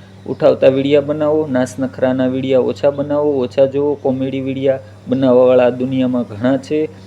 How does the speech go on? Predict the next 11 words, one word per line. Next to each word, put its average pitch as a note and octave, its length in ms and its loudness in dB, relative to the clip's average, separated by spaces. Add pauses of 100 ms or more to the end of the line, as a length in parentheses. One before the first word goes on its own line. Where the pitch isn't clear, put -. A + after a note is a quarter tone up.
(180)
પણ B2+ 140 -2
ખેડૂતના B2 480 -2
વિકાસ C#3 480 0
અને B2 180 0
સમૃદ્ધિને B2+ 680 -4
લઈ, D3 260 2 (320)
ખેડૂતની C3+ 380 -2
વ્યથાને C#3 580 0
લઈ D3 280 2 (320)
અને C3+ 220 2
વીડિયા C3+ 440 0